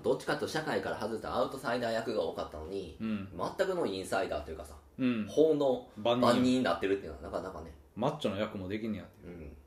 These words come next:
Speaker 1: で、まあ、デンゼル・ワシントンはいつもデンゼル・ワシントンみたいな感じやん。
Speaker 2: デンゼルやったな。
Speaker 1: いん、あの、
Speaker 2: うん。
Speaker 1: もう
Speaker 2: イコライザーとか、
Speaker 1: そうそうそう。
Speaker 2: その感じやもんな、完全に。
Speaker 1: あの、すごい過去に力持ってた年寄りみたいな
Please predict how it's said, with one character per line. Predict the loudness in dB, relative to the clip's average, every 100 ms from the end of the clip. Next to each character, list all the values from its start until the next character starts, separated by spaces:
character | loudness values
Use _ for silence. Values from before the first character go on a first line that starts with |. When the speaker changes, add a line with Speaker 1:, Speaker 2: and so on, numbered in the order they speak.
| -20 -8
Speaker 1:
で、 | -4 -2
ま | -2 -2 -6
あ、 | -12 -10
デ | -2 -2
ン |
ゼ | 2
ル・ | 0
ワ |
シ | 0
ン | -2
ト |
ン | -4
は |
い |
つ | -4
も | -6
デ | -6
ン | -2
ゼ | 0
ル・ | 0
ワ | 0
シ | -4
ン | -8
ト | -10
ン | -10
み |
た | -12
い |
な | -14
感 | -14 -12
じ |
や | -14
ん。 | -16 -20 -16 0
Speaker 2:
デ | 2
ン | 2
ゼ | -2
ル |
や | -6
っ |
た | -8
な。 | -14 -16 -18
Speaker 1:
い | -14
ん、 | -12 -10
あ | -8
の、 | -6 -4 -6 -8 -12 -6
Speaker 2:
う |
ん。 |
Speaker 1:
も | -2 4
う |
Speaker 2:
イ |
コ | 10
ラ | 12
イ | 12
ザ | 8
ー | 4
と | 0
か、 | -2 -2 -2 -2
Speaker 1:
そ | 0 0
う |
そ | -2 -6
う |
そ | -6 -8
う。 |
Speaker 2:
そ | -4
の | -2
感 | 2 0
じ | 0
や |
も | -6
ん |
な、 | -12
完 | -14 -14
全 | -12
に。 |
Speaker 1:
あ | -10
の、 | -8 -8 -10
す | -12 -6 -2
ご | 2 2
い | 0 -6
過 | -6
去 | -4 -4
に | -6 -12
力 | -10 -4 -4
持 | -4 -8
っ |
て | -6
た | -6
年 | -6 -10 -8
寄 | -8
り | -8
み | -12
た | -14
い |
な | -14